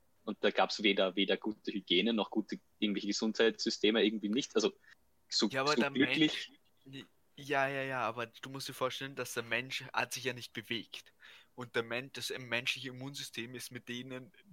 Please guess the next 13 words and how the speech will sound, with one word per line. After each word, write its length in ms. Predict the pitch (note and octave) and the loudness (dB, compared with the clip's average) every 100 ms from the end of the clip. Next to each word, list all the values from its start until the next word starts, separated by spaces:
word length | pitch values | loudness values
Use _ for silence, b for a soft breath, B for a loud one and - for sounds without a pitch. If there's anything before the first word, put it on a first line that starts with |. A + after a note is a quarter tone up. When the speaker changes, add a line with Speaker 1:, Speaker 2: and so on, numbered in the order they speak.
| A#2 | -12
Speaker 2:
Viren 500 | C3 D3 D3 D3 D3+ | -2 2 2 0 -8
und 120 | B2 | -8
mit 180 | A#2+ - | -6 -6
den 120 | C3 | -8
Krankheiten, 680 | - A#2+ C3 - G#2+ - A2+ | -2 -2 -2 -6 -6 -10 -16
die 160 | B2+ | -14
vor 300 | C3+ - A2+ | -8 0 2
Ort 360 | F2+ A2+ A#2+ - | 4 4 2 -2
waren, 300 | F2+ G#2+ C#3+ _ F3 F#3 _ - | -2 0 -2 _ -20 -20 _ -8
konnte 260 | A#2+ A#2+ | -6 -6
er 40 | A2+ | -10
gut 200 | A#2+ B2+ | -10 -10
umgehen. 400 | C#3+ C3 E2+ | -12 -12 -16